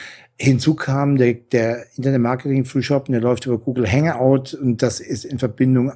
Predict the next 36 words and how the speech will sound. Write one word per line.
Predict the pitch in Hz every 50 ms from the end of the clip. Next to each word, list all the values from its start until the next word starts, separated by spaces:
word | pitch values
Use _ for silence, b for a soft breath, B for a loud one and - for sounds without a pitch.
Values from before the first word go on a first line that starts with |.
| - -
Audiotouren, | 117 123 135 139 135 127 - - - - - 131 131 135
also | 110 110 104 120
auch | 110 101
wirklich | 117 123 123 - 123 107 -
toll, | - - 131 151
aber | 156 135 127 117 120 B B B B B B -
die | 127 107
Tonspur | - - 117 139 156 147 - - - - 151 143 151 147
an | 123 131 131
und | 135 127 127
für | - - 135 139 135 127
sich, | 143 139 127 131
die | - 135 127
ist | 117 107
eigentlich | - 104 113 120 120 117 120 139
immer | 120 120
ein | 123 120
bisschen | 113 123 107 117 107
schlechter. | - - 117 139 139 131 - 151 135
Wenn | 135 127
du | 120
das | 117 107 110
jetzt | 117 - - -
nur | 139 131 147 170
auf | 160 - -
den | 151 143
Ohren | 135 120 135 139 139 135 113
hast, | 135 147 131 - - 131
dann | 120 131
ist | 127 117 117 -
es | 123 107 -
nicht | 135 123
so | - 127
schön | - - 127 117 110
zu | - 110
hören. | 98 113 143 160 180 185